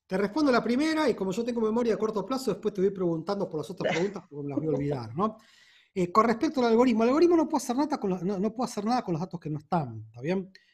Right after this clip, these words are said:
Em, ¿qué quiero decir con esto? No puedo hacer nada. No puedo hacer nada en sí, lo puedo hacer en base a una conjetura. Te pongo un ejemplo bastante tonto. Suponete que, em, yo tengo una autopista,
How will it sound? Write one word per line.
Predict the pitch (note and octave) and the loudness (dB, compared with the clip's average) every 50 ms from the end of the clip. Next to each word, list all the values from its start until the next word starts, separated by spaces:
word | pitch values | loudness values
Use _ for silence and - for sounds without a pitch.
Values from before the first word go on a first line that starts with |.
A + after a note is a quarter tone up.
| _ _ _ _ _ | _ _ _ _ _
Em, | F3 D#3+ D#3 D3+ D3+ C#3+ D3 D3 C#3+ C#3+ C#3+ D3 D3 D3 D3 D3 D3 - _ _ _ _ _ | -4 -2 0 0 0 -2 -2 -2 -2 -4 -4 -2 -2 -2 -2 -4 -6 -8 _ _ _ _ _
¿qué | - B3 | -4 0
quiero | A#3 C#4 C4 A3+ | 2 4 4 4
decir | G3 - - A3+ | 2 2 -2 0
con | A3+ G3+ F3+ | 0 0 0
esto? | D3+ - - F3+ | 0 -2 0 -2
No | F#3+ F#3 | -2 2
puedo | - A3+ | 2 0
hacer | - - - F#3+ F3 | 0 2 0 -2 0
nada. | F#3 F3 C#3+ B2+ B2+ B2 A2 - _ _ _ - _ - | 0 -2 -2 -4 -6 -10 -12 -14 _ _ _ -20 _ 2
No | G#3+ C#4 B3+ | 2 2 4
puedo | A#3 F4 E4+ | 4 2 2
hacer | C4 - - A3+ A#3 | 2 2 -2 0 2
nada | C#4+ D4+ D4 C4+ - - | 2 2 2 0 -2 -2
en | F3 F3 E3+ D#3+ | -2 0 0 0
sí, | E3 - - A#3 F#3+ E3 | -2 -2 0 0 2 2
lo | D#3+ F3 F3 | 0 0 -2
puedo | F3 D4+ D#4 | 0 -2 -2
hacer | C4 A#3+ - C#4 A#3+ | -2 -2 -2 -4 -2
en | A3+ A3+ | 0 -2
base | A#3 A#3 - | -2 -2 -4
a | G#3+ | -4
una | G3 - | -6 -4
conjetura. | - E3 D3 - D3+ - _ C3+ A2+ A2+ A2+ - | -4 -8 -6 -6 -10 -10 _ -12 -12 -12 -14 -12
Te | _ - A3+ | _ -10 -4
pongo | - E4 E4+ | 0 2 2
un | D#4 | 2
ejemplo | C4 - C4 A3+ G#3 | 2 0 -2 -2 -2
bastante | F#3 D3+ - F#3+ F3 D#3 C#3+ | -2 -4 -6 -8 -8 -8 -8
tonto. | - - A2+ G#2+ G#2 - _ _ _ _ _ _ _ _ - - _ _ _ _ _ _ | -12 -10 -14 -14 -14 -18 _ _ _ _ _ _ _ _ -20 -20 _ _ _ _ _ _
Suponete | - - A3+ G#3 B3 C4+ D#4+ - - C#4+ - | -2 -2 -2 0 2 2 2 2 0 -2 0
que, | - B3 C4 C#4 C#4 B3+ B3+ - | 0 0 2 2 2 0 -2 -6
em, | - F3+ F#3 F3 E3+ E3+ D#3+ D#3+ D#3 D3+ D3+ D3 D3 C#3+ C#3+ C3 | -4 0 2 2 2 2 2 0 0 0 0 -2 -2 -4 -4 -4
yo | - G#3 | -4 -2
tengo | F#3+ G#3+ G#3 | 0 2 2
una | G3 F#3+ | 2 2
autopista, | F3+ F#3 G#3 G3+ - D4+ C#4 - - - A#3+ B3 A#3+ A3+ | 0 -2 -2 0 2 0 0 0 -4 -2 -2 -2 -2 -6